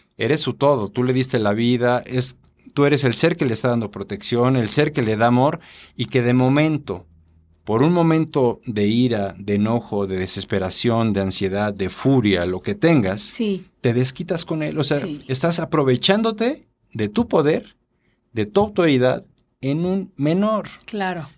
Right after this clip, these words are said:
Speaker 1: Y lo más importante, el mensaje que le estás dando, que lo, las cosas se arreglan con golpes y tampoco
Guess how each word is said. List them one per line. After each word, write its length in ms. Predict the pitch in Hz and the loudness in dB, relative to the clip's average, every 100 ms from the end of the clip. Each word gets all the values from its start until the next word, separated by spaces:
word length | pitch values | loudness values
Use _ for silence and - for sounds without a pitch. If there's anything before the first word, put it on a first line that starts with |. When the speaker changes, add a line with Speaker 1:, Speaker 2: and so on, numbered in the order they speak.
| _ | _
Speaker 1:
Y 200 | - 139 139 | -4 0 4
lo 140 | 143 | 4
más 260 | 156 156 156 | 4 4 2
importante, 720 | 139 131 - 139 127 110 87 - - - | 0 -2 0 0 0 -2 -8 -16 -20 -10
el 140 | 120 117 | -2 2
mensaje 520 | 123 123 160 147 143 | 4 4 2 0 -4
que 140 | 123 | -4
le 80 | 110 | -4
estás 340 | 107 123 117 101 | -4 -4 -4 -4
dando, 420 | 95 87 87 - _ _ _ _ _ | -6 -8 -12 -16 _ _ _ _ _
que 160 | 107 104 | -2 0
lo, 280 | 120 110 - | 0 0 -2
las 340 | 117 110 107 | 2 2 2
cosas 340 | - 165 147 131 | 2 2 2 0
se 100 | 120 | 0
arreglan 400 | 110 131 131 123 | 2 0 2 0
con 220 | 110 107 | 0 -2
golpes 500 | 113 127 131 107 - - | 2 0 0 -4 -4 -4
y 120 | 107 | -4
tampoco 720 | 120 117 113 160 156 160 | 0 0 2 0 0 -6